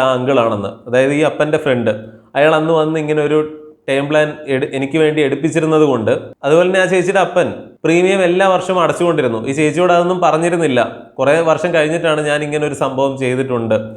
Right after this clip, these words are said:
അന്നെങ്ങാണ്ട് പറഞ്ഞൊരു ചെറിയ ഓർമ്മയുണ്ടായിരുന്നുള്ളൂ. പക്ഷെ അത് ആവശ്യ സമയത്ത് എത്രമാത്രം ഉപകാരപ്പെട്ടു എന്ന് ചിന്തിക്കുക. അതുപോലെ തന്നെ ഈ വീഡിയോ ഒന്ന് വിജയമാകണമെങ്കിൽ തീർച്ചയായിട്ടും നിങ്ങൾ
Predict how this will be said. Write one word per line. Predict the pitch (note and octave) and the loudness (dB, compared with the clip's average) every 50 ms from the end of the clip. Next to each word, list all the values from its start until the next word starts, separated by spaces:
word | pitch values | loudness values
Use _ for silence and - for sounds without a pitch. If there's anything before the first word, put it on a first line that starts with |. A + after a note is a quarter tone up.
| - - - _ _ A#2 | -18 -20 -20 _ _ -4
അന്നെങ്ങാണ്ട് | A#2+ C3+ D3 D#3 D#3 D#3 D3+ D#3 D#3 D#3 | -2 2 2 2 2 2 2 2 2 2
പറഞ്ഞൊരു | D3+ D3+ D#3 D3+ D3+ D3+ | 2 0 0 0 2 2
ചെറിയ | D#3+ C#3+ D#3 D#3+ D#3 C#3+ | 2 2 2 2 4 2
ഓർമ്മയുണ്ടായിരുന്നുള്ളൂ. | C#3+ D3 D#3 D#3 C#3+ B2+ B2 B2 A#2+ B2 B2 A#2+ A2+ G#2+ G#2 - - - - - - _ - - | 2 2 2 0 0 2 2 2 2 2 0 0 -2 -2 -4 -4 -8 -12 -18 -20 -20 _ -4 -2
പക്ഷെ | - - - - G3+ F3 | -2 -2 -2 0 2 2
അത് | E3+ F3+ D#3 D3 D3 D#3 | 4 4 4 4 4 4
ആവശ്യ | E3+ F#3 F#3 - G#3 F#3 - | 2 2 0 -2 -4 -4 -2
സമയത്ത് | E3 D3 D3+ D3+ D3+ D3 C#3 | -2 -2 -2 -2 -2 -2 -4
എത്രമാത്രം | - - - - F#3+ F3 E3+ D#3+ D3+ - D#3 D#3+ D#3+ D#3 C3+ C3+ | -4 -6 -4 -2 0 0 0 0 0 0 -2 -4 -4 -4 -4 -2
ഉപകാരപ്പെട്ടു | B2+ C#3 C#3 C#3 D3 D3+ D3+ D3+ - C3+ A#2+ A2 A#2+ A2 F#2 - - - - C3+ | 0 2 2 4 4 4 2 2 0 0 -2 -2 -2 -4 -6 -8 -12 -14 -10 -6
എന്ന് | C3 C3+ C3+ B2 | -4 -4 -2 -2
ചിന്തിക്കുക. | C3 A#2+ A#2 A#2+ A2 A2+ A2 G#2 G2+ G#2+ A2 - - - - _ _ _ - D3 | -2 0 0 0 0 0 0 0 -2 -2 -6 -12 -18 -20 -20 _ _ _ -2 0
അതുപോലെ | D#3 F3 G3+ G#3+ A3+ G#3 | 2 2 2 4 2 2
തന്നെ | F3 D#3+ C3+ A2 - - D3+ | 2 0 0 -2 -2 -2 -2
ഈ | F3+ F#3 F3 | 0 2 2
വീഡിയോ | E3 F3 G3 F#3+ F3+ | 2 2 2 0 0
ഒന്ന് | F3 F3 D3 | 0 0 -2
വിജയമാകണമെങ്കിൽ | C3+ B2+ D3 D#3 D#3 D3 C3 B2 A#2 A#2+ B2 B2 A#2+ A2+ A2 A#2 C3+ - | 0 0 0 0 2 2 2 2 2 0 0 -2 -2 -2 -2 -2 -2 0
തീർച്ചയായിട്ടും | - D3 - - - G3 F3+ F3 E3+ E3+ D3 C3 | -2 -2 -2 -2 0 -2 0 0 0 -2 -2 -2
നിങ്ങൾ | B2+ B2 B2 | -2 0 0